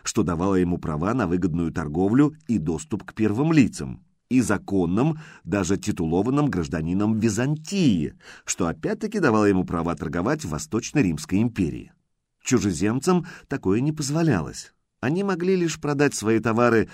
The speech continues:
византийским перекупщикам, часто по фиксированным и изрядно заниженным ценам, и купить у них то, что разрешено к экспорту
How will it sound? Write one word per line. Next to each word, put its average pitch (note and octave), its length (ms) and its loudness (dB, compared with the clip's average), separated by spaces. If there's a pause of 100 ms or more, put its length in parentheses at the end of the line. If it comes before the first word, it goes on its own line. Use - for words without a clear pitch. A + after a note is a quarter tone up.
(140)
византийским A2 880 -2
перекупщикам, F2 920 -2 (220)
часто A2 420 -2
по F#2+ 100 -4
фиксированным G#2+ 880 0 (100)
и A2+ 140 2
изрядно F#2+ 440 0
заниженным E2+ 600 2
ценам, F#3+ 460 2 (420)
и B3+ 100 2
купить G#3 420 -2
у A#3+ 40 -6
них A3+ 240 -6
то, A3+ 200 -4
что G3+ 200 0
разрешено F#2+ 500 2
к A#2 80 -4
экспорту D#3 640 0